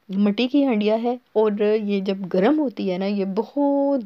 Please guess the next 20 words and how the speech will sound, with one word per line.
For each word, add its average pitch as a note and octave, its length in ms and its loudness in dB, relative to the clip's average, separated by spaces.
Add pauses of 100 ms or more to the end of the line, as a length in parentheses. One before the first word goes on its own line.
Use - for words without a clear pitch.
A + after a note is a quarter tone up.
(140)
देर C4 180 4
तक B3 160 -2
गर्म D#3+ 340 -4
रहती D#3+ 360 -6
है। F#3 180 -2
कह B3 260 0
लें C#4 200 -2
कि C#4 140 -4
आपको A3 640 -4
सालन F#3+ 420 -2
दोबारा F#3+ 360 0
गर्म G#3+ 260 0
करने G#3+ 280 -4
की A#3 60 -4
ज़रूरत G3+ 380 -4
नहीं A#3 100 -4
पड़ती F#3+ 300 -6
जब F#3+ 240 -4
तक F#3+ 160 -4
आप, F3+ 200 -4